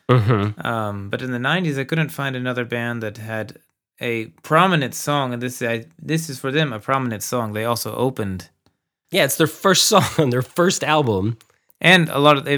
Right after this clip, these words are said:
Speaker 2: lot of the concerts that I found online, they also opened their concerts in this era with You.
Speaker 1: Yeah. And if you have seen the, the, on the Radiohead website,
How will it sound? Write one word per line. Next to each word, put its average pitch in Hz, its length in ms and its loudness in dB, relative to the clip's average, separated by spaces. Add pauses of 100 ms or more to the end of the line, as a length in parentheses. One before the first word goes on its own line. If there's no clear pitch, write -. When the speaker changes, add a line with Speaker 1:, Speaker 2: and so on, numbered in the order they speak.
(140)
Speaker 2:
lot 147 180 4
of 135 60 -2
the 127 60 -2
concerts 147 500 0
that 117 100 -4
I 113 60 -2
found 110 240 -4
online, 104 600 -4
they 113 120 -4
also 110 360 -4
opened 143 380 -2
their 131 200 2
concerts 131 640 -4
in 113 140 -6
this 117 260 -4
era 113 500 -2 (200)
with 107 520 -8 (300)
You. 95 380 -8 (600)
Speaker 1:
Yeah. 101 440 0 (220)
And 151 100 6
if 165 120 4
you 202 120 4
have 170 180 4
seen 160 400 4
the, 107 440 2
the, 120 140 -4
on 131 200 2
the 113 280 2
Radiohead 139 460 2
website, 117 600 0